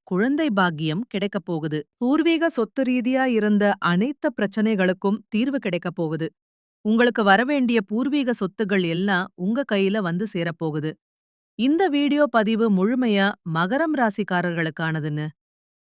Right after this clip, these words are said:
நம்ம இன்னைக்கு இந்த வீடியோ பதிவுல எதை பத்தி பார்த்து தெரிஞ்சுக்க போறோம்னு பாத்தீங்கன்னா, மகரம் ராசிக்காரங்க மார்கழி மாதத்துல காணவிருக்கும் மாற்றங்கள், கிரக நிலைகள் கொடுக்கக்கூடிய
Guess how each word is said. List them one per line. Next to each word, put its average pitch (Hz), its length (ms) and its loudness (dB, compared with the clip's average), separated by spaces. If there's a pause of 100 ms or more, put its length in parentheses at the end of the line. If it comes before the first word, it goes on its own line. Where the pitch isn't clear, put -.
நம்ம 277 280 4
இன்னைக்கு 277 520 -2
இந்த 302 280 0
வீடியோ 254 340 0 (120)
பதிவுல 190 500 0
எதை 196 300 -2
பத்தி 277 280 -4
பார்த்து 214 400 0
தெரிஞ்சுக்க 202 400 -2
போறோம்னு 190 420 -2
பாத்தீங்கன்னா, 180 580 -4 (600)
மகரம் 226 440 2
ராசிக்காரங்க 190 680 0 (520)
மார்கழி 285 520 2
மாதத்துல 202 720 2
காணவிருக்கும் 185 800 -2
மாற்றங்கள், 156 680 -4 (580)
கிரக 226 340 6
நிலைகள் 269 520 4
கொடுக்கக்கூடிய 220 640 0